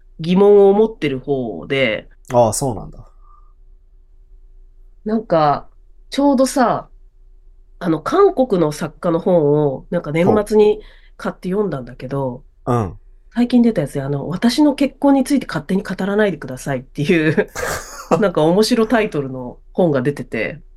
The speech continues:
Speaker 2: うん。
Speaker 1: で、なんか、その人は、韓国でポッドキャストをやってて、すごい人気がある人らしくて。
Speaker 2: うんうん。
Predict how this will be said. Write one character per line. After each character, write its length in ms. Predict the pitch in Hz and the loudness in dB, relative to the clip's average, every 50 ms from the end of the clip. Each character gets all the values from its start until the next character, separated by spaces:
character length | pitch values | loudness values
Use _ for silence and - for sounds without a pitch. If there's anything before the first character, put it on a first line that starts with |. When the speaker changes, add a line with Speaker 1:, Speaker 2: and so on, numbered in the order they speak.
| - | -8
Speaker 2:
う 60 | 110 110 | -6 -6
ん。 180 | 107 98 90 - - - - - - - - - - - - - - - | -6 -6 -8 -12 -18 -20 -20 -20 -20 -20 -20 -20 -20 -20 -20 -20 -10 -2
Speaker 1:
で、 140 | - 262 262 | 2 4 4
な 120 | 254 311 381 | 4 4 2
ん 120 | 370 254 | 0 0
か、 440 | - 196 185 180 170 147 - - - - | 0 0 2 2 2 0 -2 -4 -8 -18
そ 180 | - - - 240 | -12 -6 -4 -2
の 160 | 254 302 349 | -2 -2 -4
人 300 | 339 - - - 214 190 | -6 -6 -2 0 2 4
は、 440 | 175 170 170 165 160 143 135 - - - - - - - - - - - - | 4 4 4 4 2 0 -2 -4 -8 -18 -20 -20 -20 -20 -20 -20 -20 -8 -2
韓 260 | - 440 440 427 262 | 2 4 4 4 2
国 140 | - 180 180 | 0 -4 -4
で 40 | |
ポ 100 | - 180 | -2 -4
ッ 80 | 170 - | -6 -4
ド 100 | - 240 | -6 -4
キ 100 | - 262 | -2 -2
ャ 60 | 247 | -2
ス 100 | 247 - | -2 -4
ト 100 | - 175 | -4 -4
を 40 | 147 | -4
や 100 | 131 127 | -4 -4
っ 100 | 127 - | -8 -10
て 140 | - - 147 | -10 -8 -8
て、 60 | 151 | -8
す 120 | - - | -6 -4
ご 100 | 151 156 | 0 0
い 40 | 139 | 2
人 140 | 143 147 143 | 2 2 0
気 100 | 143 - | -2 -2
が 100 | 147 151 | -2 -2
あ 40 | 139 | -2
る 100 | 135 139 | -2 -4
人 220 | 135 - - 151 135 | -8 -10 -8 -6 -6
ら 120 | 135 143 | -6 -8
し 100 | 147 - | -10 -14
く 140 | - - - | -16 -20 -12
て。 420 | - - 143 131 123 113 135 - - - - | -6 -4 -4 -2 -4 -6 -8 -14 -16 -12 -10
Speaker 2:
う 40 | 120 | -8
ん 40 | 110 | -8
う 20 | |
ん。 300 | 98 - 101 95 85 | -8 -8 -10 -12 -12